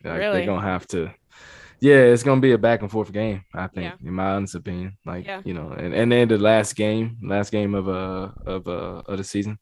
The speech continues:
Speaker 1: regular season. So Oklahoma, Oklahoma State. So I think it's gonna be a back and forth.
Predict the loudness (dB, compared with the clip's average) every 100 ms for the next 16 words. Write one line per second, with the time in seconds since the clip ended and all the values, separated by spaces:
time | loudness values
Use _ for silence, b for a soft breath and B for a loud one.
0 | _ -2 -2 -4 -6 -8 -10 B B B
1 | B -6 -2 0 -2 -12 -6 -4 -4 -4
2 | -6 -8 -8 -10 -12 -10 -10 -8 -8 -8
3 | -6 -6 -8 -8 -6 -6 -8 -12 -14 -14
4 | -14 -14